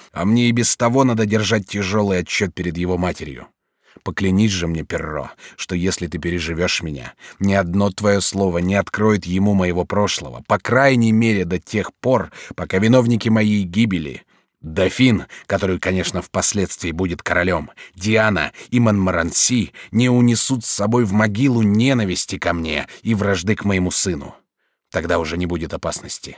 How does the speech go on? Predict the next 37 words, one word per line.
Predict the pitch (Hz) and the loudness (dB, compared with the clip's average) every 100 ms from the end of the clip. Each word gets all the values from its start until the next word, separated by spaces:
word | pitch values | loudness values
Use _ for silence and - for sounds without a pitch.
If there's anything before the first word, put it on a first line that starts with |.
| _ - - | _ -20 -12
Но | 87 82 | -8 -6
до | 87 | -4
тех | 92 - | -6 -4
пор, | 95 82 - | -2 -2 -4
повторяю | - - 85 82 78 80 | -14 -8 -6 -4 -6 -8
еще | 76 - 90 73 | -6 -4 -4 -6
раз, | 62 - - - _ - - | -8 -10 -10 -14 _ -20 -6
он | 92 92 | -2 0
еще | 87 87 - 90 | -2 -2 -2 0
менее, | 90 92 92 95 95 | 0 0 0 0 0
чем | - 92 | -2 -2
другие, | 90 95 87 92 82 | 0 -2 -2 -2 -2
должен | 76 80 78 80 76 | -4 -8 -8 -10 -8
знать | 78 85 85 90 | -6 -4 -4 -4
о | |
моей | 85 85 87 - | -4 -4 -6 -6
участи. | 95 - - - 65 - _ _ _ _ _ _ _ _ - | -6 -6 -10 -12 -14 -18 _ _ _ _ _ _ _ _ -12
Обещаешь | 78 82 - 98 101 - | -8 -6 -2 0 0 -2
ли | 98 | -2
ты | 104 | 0
мне | 95 | 0
это, | 85 87 | 0 -4
Перро? | 90 80 78 71 - _ _ - | -8 -8 -8 -10 -14 _ _ -2
Клянешься | 110 104 107 120 - | 0 2 2 2 0
ли | 90 78 | -2 -4
в | - | -6
том? | 80 65 - _ _ _ _ _ _ - | -6 -6 -12 _ _ _ _ _ _ -10
В | |
противном | 92 87 98 90 85 | -6 -4 -2 -2 -4
случае | - 95 - 85 | -4 -4 -4 -4
я | 85 | -4
не | 82 | -6
согласен | - 82 90 90 85 78 | -6 -6 -4 -4 -6 -8
принять | 82 82 80 - | -8 -6 -8 -10
твое | 80 73 | -12 -10
великодушное | 73 80 76 78 - 80 | -10 -10 -10 -10 -10 -10
предложение. | 78 78 80 78 82 76 67 64 | -12 -12 -10 -10 -10 -12 -16 -20